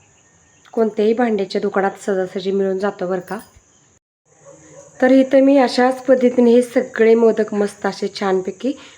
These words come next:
बनवून घेतलेले आहेत. तर तुम्ही बघू शकता, मस्त असे दिसायलासुद्धा छान आणि खायलासुद्धा मस्त असे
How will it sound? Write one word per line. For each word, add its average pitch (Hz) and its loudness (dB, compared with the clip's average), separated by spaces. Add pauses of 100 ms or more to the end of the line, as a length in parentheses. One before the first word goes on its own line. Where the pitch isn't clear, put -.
(140)
बनवून 220 2
घेतलेले 247 0
आहेत. 170 -8 (1800)
तर 226 -2
तुम्ही 240 0
बघू 233 2
शकता, 254 -4 (800)
मस्त 220 -10
असे 226 -6 (360)
दिसायलासुद्धा 202 -4 (180)
छान 190 -6 (440)
आणि 196 -4 (100)
खायलासुद्धा 202 -6
मस्त 208 -8
असे 214 -10